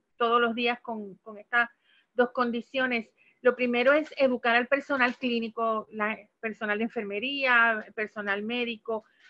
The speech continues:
los paramédicos también, de que estas dos condiciones podrían estar ocurriendo concurrentemente y que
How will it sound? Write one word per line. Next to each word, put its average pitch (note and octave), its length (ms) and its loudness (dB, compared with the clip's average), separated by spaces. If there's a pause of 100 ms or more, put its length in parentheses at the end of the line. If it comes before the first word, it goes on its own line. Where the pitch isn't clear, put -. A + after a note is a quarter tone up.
(160)
los B3+ 160 6
paramédicos A#3 840 2
también, G#3 560 -2 (500)
de A#3+ 320 6
que A3+ 340 -4 (260)
estas C4 400 2
dos D4 140 2
condiciones D4 640 0 (100)
podrían A3+ 520 0
estar A#3+ 320 0
ocurriendo A#3+ 880 -2
concurrentemente A3 1160 -4
y A#3+ 120 -8
que A3 300 -4